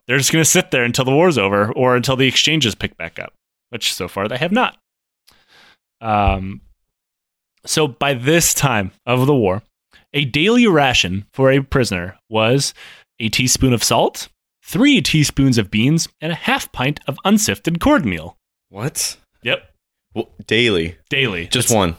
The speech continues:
Speaker 1: just one. It's to get for
Speaker 2: Holy
Speaker 1: the whole
Speaker 2: fuck.
Speaker 1: fucking day.
Speaker 2: S-, first of all, salt?
Speaker 1: Salt.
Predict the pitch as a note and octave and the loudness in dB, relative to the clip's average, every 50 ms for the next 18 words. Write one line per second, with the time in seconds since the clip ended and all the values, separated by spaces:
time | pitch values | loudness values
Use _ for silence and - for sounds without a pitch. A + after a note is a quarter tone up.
0 | - - - C#3 C#3 C3 C#3 D#3+ F3+ F3+ C#3+ B2 - - _ - - - C#3 C3 | -12 -10 -6 -4 -4 0 0 2 2 2 0 -2 -6 -10 _ -10 -8 -6 -2 -2
1 | F3+ F#3+ - - D3 - - D#3 D#3 D#3 E3+ F#3+ G3+ G#3 A3 A3+ A3+ - - G3+ | -2 -2 0 0 2 4 4 4 4 4 6 6 6 6 6 4 2 2 0 0
2 | D#3+ C#3 - F#3+ F3+ E3+ C3+ C#3+ D3 C#3+ A#2+ F#2+ F2+ - - - - - - - | 0 2 0 0 -2 -2 -2 -2 -2 -2 -2 -4 -4 -2 -2 0 0 0 -2 -4
3 | - - B2 D3 C#3+ - G#2+ G2+ F#2+ F2+ E2+ - - _ _ _ _ _ - - | -4 -4 -2 -2 -2 -2 0 0 2 2 0 -2 -6 _ _ _ _ _ -4 -2
4 | - - - G2+ F#2+ A2 A#2 - - - _ _ _ _ _ - - D3 A#2+ - | -2 0 0 0 2 0 0 -2 -4 -12 _ _ _ _ _ -8 -6 -4 -4 -6
5 | - - - - | -8 -14 -18 -18